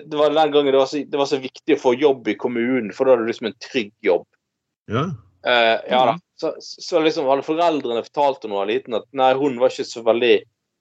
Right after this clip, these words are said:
Speaker 1: var liksom ikke den skarpeste kniven i skuffen, så de mente at, eh, men hun måtte få seg en, eh, en, en god kommunal jobb,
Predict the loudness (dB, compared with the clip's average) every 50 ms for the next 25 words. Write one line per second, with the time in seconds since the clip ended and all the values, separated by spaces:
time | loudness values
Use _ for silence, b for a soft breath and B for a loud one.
0 | _ _ _ _ _ _ _ 0 2 2 2 2 0 -6 -2 -2 -2 -2 2 2
1 | 2 2 2 -2 -10 -10 -4 0 2 2 2 2 0 0 0 2 0 -2 -2 0
2 | -2 -2 -2 -2 -6 -6 -4 -4 -2 -2 0 0 0 0 0 2 0 0 0 0
3 | 0 0 0 0 -2 -10 -10 _ _ -10 -2 0 2 4 2 2 2 2 0 2
4 | 2 2 2 2 2 0 2 4 2 2 2 2 4 4 4 2 0 -4 _ _
5 | _ _ _ _ _ _ _ _ _ _ -6 -4 -4 -4 -4 -10 -10 -12 -10 -6
6 | -4 -4 -4 -4 -6 _ -8 -6 -2 -2 2 4 4 4 4 4 2 2 2 2
7 | 2 2 0